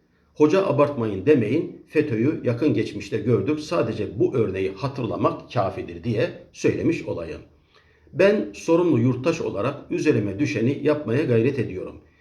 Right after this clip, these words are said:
İş işten geçmeden gerekli adımın atılmasının elzem olduğunu yine hatırlatmak isterim.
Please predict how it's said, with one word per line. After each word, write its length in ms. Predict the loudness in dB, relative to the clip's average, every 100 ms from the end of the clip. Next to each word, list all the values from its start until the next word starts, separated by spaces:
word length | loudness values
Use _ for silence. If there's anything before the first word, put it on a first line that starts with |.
| _ _ -4
İş 220 | -4 -4
işten 480 | -2 -2 -2 -2 2
geçmeden 680 | 2 2 -4 -2 -2 -2
gerekli 420 | 0 2 0 -2 -2
adımın 340 | -2 -2 -6 -6
atılmasının 800 | -8 -2 0 0 -2 -2 -2 -4 -2
elzem 380 | -2 2 2 2
olduğunu 580 | -4 -6 -2 -2 -2 -8 -16
yine 260 | 0 4 4
hatırlatmak 680 | 4 0 -2 -4 -4 -4 -4
isterim. 400 | -6 -10 -12 -14